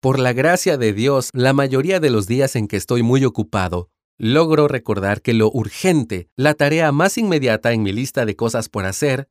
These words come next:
no debe distraerme de lo más importante, adorar a Dios junto a mi familia.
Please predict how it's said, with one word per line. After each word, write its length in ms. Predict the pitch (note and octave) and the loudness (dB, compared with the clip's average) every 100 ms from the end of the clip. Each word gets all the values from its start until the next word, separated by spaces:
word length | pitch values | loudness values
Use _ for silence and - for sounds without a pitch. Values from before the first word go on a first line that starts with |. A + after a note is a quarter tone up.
| - | -2
no 240 | C#3+ G3+ | 2 4
debe 240 | G#3+ F#3+ E3+ | 4 0 -2
distraerme 640 | D3+ - A2 G#2+ A#2+ B2 | -4 -2 0 0 0 -2
de 100 | A2 | 0
lo 140 | G2+ | -2
más 320 | F#2+ B2+ D3 | 0 0 0
importante, 760 | F3 D#3 B2 A2+ B2+ A#2+ G2 F2 _ _ - | -4 -2 -4 0 -2 -2 -6 -8 _ _ -4
adorar 500 | C3 A#2 A2+ D3 D#3 | -2 0 0 -2 -2
a 120 | C3 | -4
Dios 340 | A#2+ D3+ D3 | 0 2 2
junto 280 | - A#2 G#2+ | 0 -6 -2
a 40 | G#2 | -2
mi 100 | G2+ | -2
familia. 600 | G#2 G2 G2 F2 D#2+ | -4 -4 -4 -6 -10